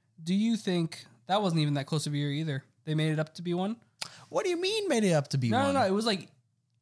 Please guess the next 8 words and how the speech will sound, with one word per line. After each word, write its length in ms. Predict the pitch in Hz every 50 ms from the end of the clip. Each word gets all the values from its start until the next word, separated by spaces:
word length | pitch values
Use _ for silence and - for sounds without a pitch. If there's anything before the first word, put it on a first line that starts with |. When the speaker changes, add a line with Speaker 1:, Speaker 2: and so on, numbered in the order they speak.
| _ _ _ _
Speaker 1:
seventy-eight, 1200 | - - - - - - - - - 180 190 190 196 196 190 190 180 - - 170 170 185 196 - -
eighty-five 560 | - 156 175 175 180 180 160 - 156 147 160
percent 460 | 170 175 160 - - 156 160 175 175 - _ -
was 500 | - 160 165 160 156 147 147 143 - -
Ben 200 | - 160 156 160
Simmons. 420 | 156 - 156 156 180 202 - - - - _ _ _ _ _ _ _ _ _ _ - - - -
Speaker 2:
Wrongly. 560 | - 101 98 104 104 101 98 95 90 92 - _ _ _ _ _ _ _ _ _ _ _ _ _ _ - 202 190
Speaker 1:
Ro-, 340 | 220 277 285 254 208 160